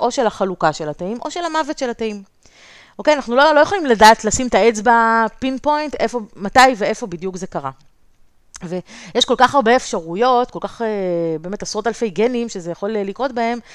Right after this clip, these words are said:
שמאוד קשה, אה, ככה, אם לא עושים מחקר על זה, לדעת איפה זה קרה ומתי זה קרה. אם אנחנו מסתכלים על, אה, על מאפיינים של תאים סרטניים, מה בעצם גורם להם להצליח לשגשג? לשגשג זה אומר להתחלק ולהתרבות.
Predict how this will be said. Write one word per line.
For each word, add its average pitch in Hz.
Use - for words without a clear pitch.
שמאוד 202
קשה, -
אה, 180
ככה, 170
אם 190
לא 196
עושים 202
מחקר 196
על 254
זה, 196
לדעת 180
איפה -
זה 160
קרה 156
ומתי 160
זה 156
קרה. 139
אם 330
אנחנו 359
מסתכלים 269
על, 254
אה, 180
על 175
מאפיינים 196
של 285
תאים -
סרטניים, 214
מה 226
בעצם 233
גורם 190
להם 302
להצליח 185
לשגשג? 226
לשגשג 220
זה 220
אומר 220
להתחלק 233
ולהתרבות. 170